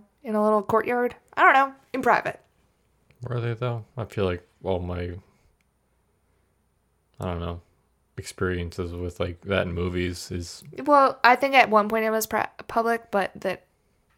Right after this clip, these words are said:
Speaker 1: at this time it was usually private. But because A, he was a doctor and a well-known figure in the community, and B, because the crimes were heinous,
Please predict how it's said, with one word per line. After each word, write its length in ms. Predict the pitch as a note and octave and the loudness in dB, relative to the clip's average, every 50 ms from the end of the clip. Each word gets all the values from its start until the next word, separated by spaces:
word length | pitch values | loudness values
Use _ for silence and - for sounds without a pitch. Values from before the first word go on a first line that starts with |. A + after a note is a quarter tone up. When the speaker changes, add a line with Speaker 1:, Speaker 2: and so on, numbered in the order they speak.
| _ _ - | _ _ 0
Speaker 1:
at 160 | A3 G#3+ A3 | 0 2 2
this 160 | A3 G#3+ G#3+ | 2 0 0
time 320 | - - G3 F#3 F3+ F3+ E3+ | -2 -6 -6 -4 -4 -4 -4
it 80 | E3+ | -6
was 160 | F3+ F3+ - | -6 -6 -4
usually 240 | F#3 F#3 F#3 F3 F3+ | -4 -4 -4 -4 -6
private. 560 | F3 - - E3 E3+ F3 - - G2+ G#3 - _ _ _ - - - - - - - - _ _ _ - | -6 -4 -2 -2 -2 -2 -2 -4 -6 -8 -8 _ _ _ -20 -20 -20 -20 -20 -20 -20 -20 _ _ _ 6
But 380 | B3 B3+ A3+ A3 A3 A3 - - | 8 8 8 8 6 2 -4 -8
because 520 | A3+ G#3+ G#3+ - A3 F#3 F#3 F#3 F#3 - - | -8 -8 -4 -2 0 0 0 0 -2 -4 -2
A, 280 | - G#3 G3 F#3+ G3 G#3 | 0 0 2 2 0 -2
he 220 | G#3 - G#3 G#3 | -2 -2 0 0
was 160 | G#3 G3 G3 | 2 2 0
a 60 | G3 | -2
doctor 680 | G3+ G3 F#3 F#3 F#3 - - - G#3+ G#3+ A3 A3+ A3+ - - | -2 0 0 0 0 -2 -4 -2 0 0 2 0 -2 -6 -6
and 480 | - G3 G3+ G3 G3 G3 F#3+ F#3 F#3 - - - - | -6 -4 -4 -2 -4 -4 -6 -6 -8 -12 -10 -6 -6
a 280 | - - G2 - - - _ _ _ _ - | -6 -4 -6 -8 -10 -12 _ _ _ _ 0
well-known 440 | G#3+ G#3+ G#3+ G#3 G3+ G#3 G3+ G3 G3+ | 2 4 4 4 2 -2 -2 -4 -4
figure 260 | - G#3+ G#3 G#3+ G#3 | -6 -4 -2 -2 -2
in 160 | G3+ G3 G3 | -2 -4 -6
the 100 | G3+ G3 | -8 -8
community, 480 | G3 - A#3+ C4 C#4 C#4 C#4 C#4 C4 - | -8 -10 -8 -6 -6 -6 -6 -8 -10 -10
and 420 | - G#3+ G#3 G#3 G3+ G3+ G#3 - | -8 -6 -6 -6 -6 -8 -12 -10
B, 420 | - B3 B3 B3 B3 B3 B3 A#3+ B3 - | -8 -6 -4 -4 -4 -4 -4 -6 -8 -10
because 320 | A3 G#3 - G#3 G3+ G3 | -12 -10 -6 -6 -6 -6
the 60 | G3+ | -8
crimes 400 | G3+ - - G3+ G#3 G3+ G3 - | -12 -10 -8 -6 -6 -6 -6 -8
were 80 | G3+ F3+ | -12 -12
heinous, 600 | - - - A#3 A3+ G#3+ G#3+ A3 G#3+ - - - | -10 -8 -4 -4 -4 -2 -4 -6 -6 -10 -16 -20